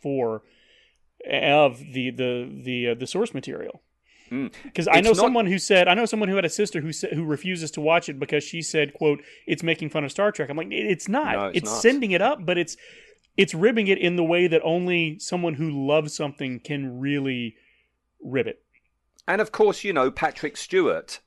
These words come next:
Speaker 2: um, has seen it, loved it. William Shatner has seen it and loved it because it is accurate. And it's not just accurate to Star Trek. I mean, you go to the big conventions. This is accurate to convention going, isn't it?
Speaker 1: Yes, absolutely. It's, it's, it's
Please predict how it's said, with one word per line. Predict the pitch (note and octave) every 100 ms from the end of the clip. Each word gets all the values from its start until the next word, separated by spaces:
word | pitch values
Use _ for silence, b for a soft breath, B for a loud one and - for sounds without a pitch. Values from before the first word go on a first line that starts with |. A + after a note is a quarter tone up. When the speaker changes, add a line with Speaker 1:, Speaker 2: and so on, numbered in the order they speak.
| -
Speaker 2:
um, | A2 G2 F#2+
has | G2 G#2
seen | - A2 F2
it, | F2+ -
loved | G2 F2+ -
it. | -
William | C#3 D3
Shatner | C#3+ F3+ F#3+ A#2+ F2+
has | G2
seen | - A#2+ F#2+ F2
it | -
and | F#2+
loved | F2+ E2+ -
it | E2+ E2+
because | A#2+ - C#3+ - B B B
it | E3+
is | E3+ E3 -
accurate. | E3 F#3+ - A2+ D2 - - B B B
And | D3+
it's | F3+ -
not | G#3 B3
just | A3+ -
accurate | D#3+ E3 E3+ -
to | C#3
Star | - C#3+ C#3+
Trek. | - F#2+
I | A2+
mean, | A#2
you | A#2+ F3
go | C3 G2+
to | F2 G2
the |
big | F2 F2
conventions. | - E2 E2+ E2 - E2+ G#2+ - B B
This | - F3
is | F#3+ C3
accurate | - E3+ - A2+ A2+ -
to | -
convention | C3 C#3+ F3+ G3+ - G2
going, | E2+ D#2 E2
isn't | A2 - F#2+
it? | D2 - -
Speaker 1:
Yes, | F3 B2+ - -
absolutely. | E3 F#3 F#3 G#3 D3
It's, | D3+ -
it's, | F3 E3 - -
it's | E3+ D#3 -